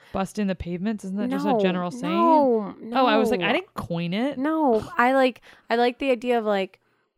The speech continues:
Speaker 2: 'cause I'm, in my mind, I'm thinking, like, you quit your job, you move there, and then you start, like, now you're unemployed and you're looking for a job.
Speaker 1: Yeah.
Speaker 2: But, like, why not just work at a coffee shop or, like, do something in
Speaker 1: At,
Speaker 2: the meantime
Speaker 1: at, at
Speaker 2: until
Speaker 1: Jar,
Speaker 2: you find something?
Speaker 1: at Jar Coffee.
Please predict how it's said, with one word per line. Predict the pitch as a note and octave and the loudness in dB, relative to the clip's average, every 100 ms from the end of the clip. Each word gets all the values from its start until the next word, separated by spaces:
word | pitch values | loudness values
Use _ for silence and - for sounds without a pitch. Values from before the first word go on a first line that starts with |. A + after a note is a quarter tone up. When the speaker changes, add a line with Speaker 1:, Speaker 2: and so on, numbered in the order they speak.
| - | -2
Speaker 2:
'cause | B3 | 2
I'm, | A3+ B3 C#4 | 4 2 0
in | - A#3+ | -2 -2
my | A3+ A#3+ | 0 0
mind, | A3 F#3+ | 0 -2
I'm | G3 | -4
thinking, | G#3+ G3 F#3+ | -6 -6 -6
like, | F3 E3+ | -6 -8
you | G#3 | -10
quit | G3 A#3+ G3 | -6 -4 -2
your | G#3 | -2
job, | G3 F3+ F3+ | -2 -2 -2
you | F#3+ | -4
move | F#3+ F3+ | -4 -4
there, | F#3 F3 E3 | -4 -4 -4
and | G3 | -6
then | F#3 | -6
you | F3+ | -8
start, | - F3+ E3+ - _ _ - | -6 -6 -6 -10 _ _ -10
like, | F3 D3+ - _ _ _ _ | -8 -8 -18 _ _ _ _
now | A3 G#3 G3+ | -8 -2 -2
you're | G3 F#3+ | -2 -4
unemployed | F#3+ F3+ - F#3+ F3 | -4 -6 -4 -4 -2
and | E3+ | -4
you're | E3+ | -6
looking | E3+ E3+ F#3 | -6 -8 -10
for | F3 E3+ | -8 -10
a | |
job. | E3 E3 D#3+ G3+ | -6 -4 0 0
Speaker 1:
Yeah. | G3 F3 D#3 E3+ _ _ | 0 -4 -8 -16 _ _
Speaker 2:
But, | - | -2
like, | A3 G3 - _ _ - | 0 -2 -6 _ _ -20
why | F#3 F#3+ F#3 | -6 -4 -2
not | G3 B3 C4+ G3+ | -2 -2 -2 -4
just | A3 - | -12 -12
work | F3 F3+ F3+ | -6 -6 -4
at | F#3+ | -4
a | |
coffee | F#3+ G#3+ G#3+ G#3+ | -2 -2 -2 -4
shop | - F3+ F#3 - | -4 -2 -2 -4
or, | G3 F#3+ | -6 -4
like, | F3+ E3+ E3 _ _ _ G3 | -2 -4 -8 _ _ _ -18
do | F3 G#3 G3 | -8 -8 -6
something | G#3 G3+ G#3 | -6 -6 -4
in | G3 | -2
Speaker 1:
At, | |
Speaker 2:
the | G3 | -2
meantime | G#3 D#4 D4+ A3 G3 - | -2 -2 -2 -2 -4 -4
Speaker 1:
at, | G3+ | -2
at | |
Speaker 2:
until | D4+ C#4+ | 0 0
Speaker 1:
Jar, | C4+ | 0
Speaker 2:
you | A#3 | 0
find | - G3+ F#3 | -4 -4 -6
something? | F3 E3 - | -10 -12 -6
Speaker 1:
at | G#3 F3+ | -6 -6
Jar | E3+ F3+ E3+ E3+ | -6 -4 -4 -6
Coffee. | F3 E3 E3+ F#3+ G#3 | -8 -10 -8 -8 -8